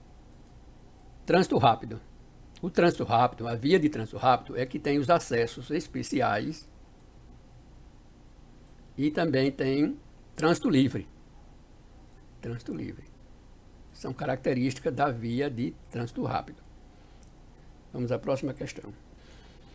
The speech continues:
Questão dezenove. Respeitadas as normas de circulação e conduta estabelecidas no artigo vinte e nove do inciso oito,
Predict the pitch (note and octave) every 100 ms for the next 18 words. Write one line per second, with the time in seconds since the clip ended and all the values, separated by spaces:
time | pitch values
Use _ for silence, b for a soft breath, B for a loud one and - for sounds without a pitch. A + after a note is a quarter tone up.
0 | B B B B B - - F3 - D#3+
1 | D#3 F3 F#3+ E3+ B2+ A#2 B2+ A3 - G#3+
2 | D3 C#3 C#3 C#3 D#3+ B2 D3 C#3 C3+ D#3+
3 | D#3+ F#3 - B2+ A2+ - C#3+ D#3+ G3 D3+
4 | A2+ A#2 D#3+ D3+ - - - - - D#3
5 | D#3 C3 B2+ B2+ C#3 E3+ C3+ - B2 B2+
6 | C#3 D3 A#2 A#2 C3+ G3+ - - C#3 C#3
7 | F#3+ - - - - B B - - D#3+
8 | D#3+ D3+ -